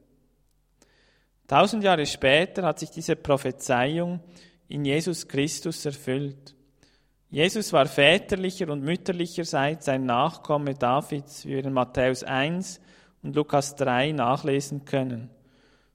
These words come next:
Von Jesus wissen wir, dass er ewig regieren wird. Wir kommen zum dritten König, zu Salomo.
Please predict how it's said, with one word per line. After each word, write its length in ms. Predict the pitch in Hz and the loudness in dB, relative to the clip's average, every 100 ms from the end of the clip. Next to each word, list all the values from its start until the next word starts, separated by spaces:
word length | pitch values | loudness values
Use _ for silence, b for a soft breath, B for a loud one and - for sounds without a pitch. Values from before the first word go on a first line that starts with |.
| b | b
Von 200 | 139 139 | -4 0
Jesus 560 | 143 180 220 233 - | 4 4 4 0 -4
wissen 380 | 170 180 - 180 | -4 -2 -4 -4
wir, 260 | 160 160 160 b b b b | -4 -4 -6 b b b b
dass 240 | - 135 - | -8 -6 -4
er 240 | 135 - | -6 -6
ewig 580 | 135 135 156 160 160 - - | -4 0 0 0 -4 -16 -16
regieren 580 | - 135 135 135 131 143 | -4 -4 -2 -2 0 0
wird. 520 | 139 127 123 - - _ _ _ _ _ _ _ _ _ _ _ _ _ _ _ _ _ _ _ _ _ _ _ _ _ _ _ _ b b b b b b b b _ | 0 -2 -4 -12 -20 _ _ _ _ _ _ _ _ _ _ _ _ _ _ _ _ _ _ _ _ _ _ _ _ _ _ _ _ b b b b b b b b _
Wir 100 | - | -4
kommen 240 | 151 196 220 | 4 4 4
zum 180 | 214 | 0
dritten 460 | 175 196 220 220 208 | 2 0 0 -2 -2
König, 460 | - 175 139 139 - | 4 4 4 -2 -6
zu 120 | 143 | -6
Salomo. 760 | - 131 170 185 170 143 131 | 2 4 6 4 2 0 -4